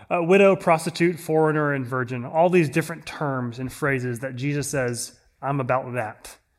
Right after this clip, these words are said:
and they're a part of my story." So come and look at it as we finish this, um, sermon series. And as we're reminded that Jesus longs, uh, to know and to come for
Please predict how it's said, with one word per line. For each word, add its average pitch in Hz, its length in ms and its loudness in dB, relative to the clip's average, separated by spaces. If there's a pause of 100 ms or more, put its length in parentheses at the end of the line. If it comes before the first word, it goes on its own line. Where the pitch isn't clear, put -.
(140)
and 143 80 -10
they're 139 120 -4
a - 20 -6
part 135 220 -6
of 120 80 -8
my 120 100 -8
story." 107 400 -14
So - 120 -2
come 202 220 2
and 175 120 2
look 160 140 0
at 147 160 2
it - 180 -8 (320)
as 135 180 -2
we 143 80 -2
finish - 380 -4
this, - 400 -8
um, 123 380 -6 (440)
sermon 127 340 -6
series. 117 680 -10 (840)
And 147 100 -6
as 131 100 -6
we're 139 120 2
reminded 127 380 -2
that 123 280 -4
Jesus 165 380 -2
longs, 139 800 -2
uh, 135 380 0 (100)
to 156 100 -4
know 156 580 4 (220)
and 170 260 -12
to 131 80 -10
come 156 220 -2
for 113 460 -8